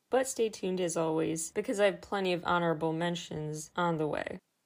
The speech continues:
All that being said, let's get to number twenty. Zunya and Kuma-chan, forty to one. The video, honestly, is not why I picked this, 'cause it's really just okay.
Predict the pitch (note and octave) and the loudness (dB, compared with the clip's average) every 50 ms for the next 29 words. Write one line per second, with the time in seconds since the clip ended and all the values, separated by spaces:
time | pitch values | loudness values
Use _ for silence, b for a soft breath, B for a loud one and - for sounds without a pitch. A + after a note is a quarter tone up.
0 | _ - - A#3 C4 C#4 C4 B3+ A3 G3+ - F#3+ F#3 F#3 F3+ F3+ - - E3 D#3 | _ 0 2 2 2 2 2 0 -2 -2 -2 -2 -2 0 0 -2 -2 -2 -2 -2
1 | D#3 D#3 D#3 D#3+ - - G#3+ A3 A3+ A3 - - G3+ F#3+ - - - F3+ F3+ E3+ | -2 -2 -4 -6 -6 0 0 0 0 2 2 0 0 0 0 -4 -6 -4 -4 -2
2 | D#3+ - D#3+ - - E3+ E3 D3+ D3+ D3+ D#3 F3 - _ _ _ _ _ _ _ | 0 -2 -2 -2 -4 -4 -4 -4 -4 -6 -8 -10 -12 _ _ _ _ _ _ _
3 | _ _ _ _ _ _ _ _ _ _ _ _ _ _ _ _ - F#3+ F3 F#3 | _ _ _ _ _ _ _ _ _ _ _ _ _ _ _ _ -8 -6 -4 0
4 | A#3 C4 C4+ C4+ A#3 F#3 E3 E3+ E3+ F3 G3 - _ _ _ - G3 F#3+ F#3 F#3 | 0 2 2 4 4 4 4 4 2 2 -2 -6 _ _ _ -2 0 0 0 0
5 | - - C#4+ C#4+ B3 F#3+ E3+ - - - E3 E3 D#3+ D#3+ E3 E3+ F3+ F#3 - _ | 0 0 2 2 2 2 0 -2 -4 -4 -2 -2 -2 -2 -4 -4 -6 -8 -12 _
6 | _ _ _ _ _ _ - - A3+ A#3 B3 A#3+ A#3+ A#3+ A#3+ - A3 F#3 E3 E3 | _ _ _ _ _ _ 2 6 8 8 8 8 6 0 -4 -4 -2 -2 -2 -2
7 | E3 - - - - F3+ F3 - _ _ _ _ _ _ _ _ _ _ _ _ | -4 -4 -6 -8 -10 -12 -14 -16 _ _ _ _ _ _ _ _ _ _ _ _
8 | _ _ _ _ _ _ - C4+ C#4+ C#4 D#4+ E4+ D#4+ D#4+ D#4 C#4+ - A3 G#3+ G#3+ | _ _ _ _ _ _ -2 -2 2 4 4 6 6 6 6 4 4 2 0 0
9 | G#3+ G#3+ G#3 - - G#3 G#3 G3+ F#3+ F#3+ F#3 F3+ F3 - G3+ F#3+ F3+ F#3+ F#3 F#3 | 0 -2 -4 -4 -2 -2 0 0 0 0 -2 0 2 4 4 4 4 4 2 2
10 | F3 E3 E3+ E3+ E3 E3 - - E3 E3+ - - - G#3+ A3+ A#3+ A#3+ - - - | 4 6 6 6 6 4 2 2 0 0 0 -2 -2 0 0 0 -2 -6 -14 -18
11 | - _ _ _ _ _ - - A3 B3+ B3+ B3 C4+ C4 A#3+ A3+ G#3 F3 F#3 F3+ | -20 _ _ _ _ _ -10 -6 -4 -4 -2 2 4 6 8 8 8 6 4 2
12 | - F#3+ F3+ E3+ - G3+ - - F3+ F3+ - | 2 2 2 0 0 -2 0 0 0 -2 -2